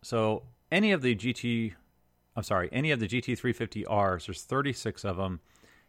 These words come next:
Typically, they trade for six fifty to maybe a million dollars on the high side. Uh, they haven't gotten the respect I think other light cars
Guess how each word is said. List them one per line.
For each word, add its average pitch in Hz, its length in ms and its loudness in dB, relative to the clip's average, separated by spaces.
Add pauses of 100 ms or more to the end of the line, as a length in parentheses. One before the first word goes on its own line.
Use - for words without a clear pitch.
(120)
Typically, 151 500 2
they 120 140 4
trade 117 380 0
for 101 460 0 (400)
six - 380 -8
fifty 123 420 -2
to 101 280 0
maybe 143 680 0
a 143 40 -2
million 143 380 -2
dollars 139 460 -4 (460)
on 127 180 4
the 120 80 4
high 127 220 4
side. 127 520 2 (420)
Uh, 98 340 0
they 107 180 2
haven't 131 600 0
gotten 117 280 4
the 107 80 0
respect 98 520 0
I 98 80 0
think 110 320 -4 (100)
other 113 260 2
light 101 300 -2
cars 117 520 0